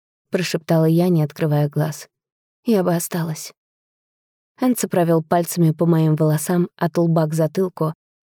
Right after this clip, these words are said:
как делал это всегда, когда хотел успокоить. «Потому что, давай признаемся честно, гардеробная, оказывается, как я и предполагал, лучшее место для секса». Я рассмеялась, потому что с ним было сложно поспорить,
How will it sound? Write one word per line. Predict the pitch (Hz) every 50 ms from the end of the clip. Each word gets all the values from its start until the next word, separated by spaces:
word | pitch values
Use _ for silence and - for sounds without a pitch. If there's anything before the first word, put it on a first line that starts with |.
| _ _
как | - - 208 185
делал | 190 220 220 208 196 185 180
это | 175 165 -
всегда, | 165 - - 170 170 160 175 180
когда | - - 165 160 151 151
хотел | 147 - 170 156 - 160 165
успокоить. | 160 - - - 170 - - 139 143 143 147 - - - - _ _ _ _ _ _ _ _ _ _ _ _ _ _ _ _ _ _ _ _
«Потому | - - 226 233 233 233 226
что, | - - 226 214
давай | 220 233 247 262 254
признаемся | - - 165 156 151 160 156 147 - 165 - - 170
честно, | - - 151 147 143 - - 165 160 156 - _ _ _ _ _ _
гардеробная, | 196 202 202 208 196 190 190 185 185 202 226 226 233 233 233 233 226 226 214 -
оказывается, | - 196 190 - 208 202 190 190 185 180 180 180 175 - 196
как | - - 185 175 -
я | 196 190 175 175
и | 175
предполагал, | - 180 180 165 - - 175 170 170 170 175 170 165 160 165 170 165 - _ _ _ _ _ _
лучшее | - 254 262 277 269 - - - 247 240 226
место | 214 190 170 175 160 - - 165
для | 160 165 160 156
секса». | 151 - - - 156 - - - - - 165 - _ _ _ _ _ _ _ _ _ _ _ _ _ _ _ -
Я | 214 214 202 196
рассмеялась, | 175 185 - - 185 180 190 202 190 170 160 - - - _ _ _ _ _ _ _ _
потому | - - 208 220 220
что | - - 214
с | - -
ним | 220 226 220 208
было | 190 196 190 185
сложно | - - 220 226 202 - 160 160
поспорить, | - 151 147 - - - 156 156 160 156 - -